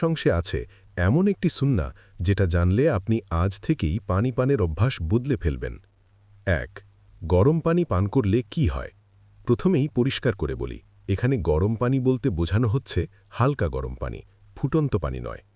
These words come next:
এক, হজম শক্তি বাড়ায়। হালকা গরম পানি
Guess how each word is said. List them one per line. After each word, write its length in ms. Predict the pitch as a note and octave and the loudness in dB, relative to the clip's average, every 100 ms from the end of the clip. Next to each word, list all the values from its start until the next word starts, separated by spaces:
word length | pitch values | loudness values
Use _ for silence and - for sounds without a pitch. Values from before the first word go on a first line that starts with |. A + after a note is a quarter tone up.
| _ _ _ _ - | _ _ _ _ -6
এক, 220 | G2 D#2 - - - _ - | -2 -2 -6 -18 -20 _ -16
হজম 340 | - F#2+ C3+ E3+ | 2 4 4 2
শক্তি 300 | - - D#3+ | -2 -2 -2
বাড়ায়। 340 | - D2 G1+ - _ _ _ _ - | -2 -6 -10 -14 _ _ _ _ -10
হালকা 420 | - F#2 C3 F#3 | 0 2 2 0
গরম 300 | D#3+ E2+ F#2+ A2+ | 2 2 2 0
পানি 280 | G2+ A#2+ | 0 0